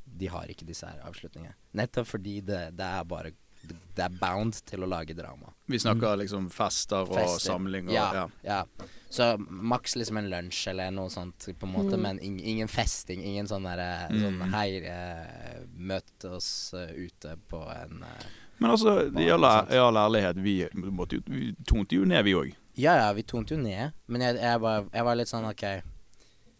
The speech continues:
Speaker 1: eh, kanskje det kommer en ny generasjon da, som ikke er oss, men
Speaker 2: Mm.
Speaker 1: som er, kanskje tar det,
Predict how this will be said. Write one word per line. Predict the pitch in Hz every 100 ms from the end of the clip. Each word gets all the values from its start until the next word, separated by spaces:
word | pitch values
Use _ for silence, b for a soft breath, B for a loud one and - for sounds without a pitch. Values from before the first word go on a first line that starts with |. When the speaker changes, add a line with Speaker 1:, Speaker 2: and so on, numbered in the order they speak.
| _ - -
Speaker 1:
eh, | 101 92 85 82
kanskje | - 120 113
det | 107
kommer | 113 110
en | 107
ny | 104 98
generasjon | 95 92 92 - 98 107
da, | 92 80 -
som | - 87
ikke | 90 85
er | 82
oss, | 98 - - -
men | 139 135 117
Speaker 2:
Mm. |
Speaker 1:
som | 104 95 90
er, | 82 90
kanskje | 110 104 95
tar | 98
det, | 92 87 80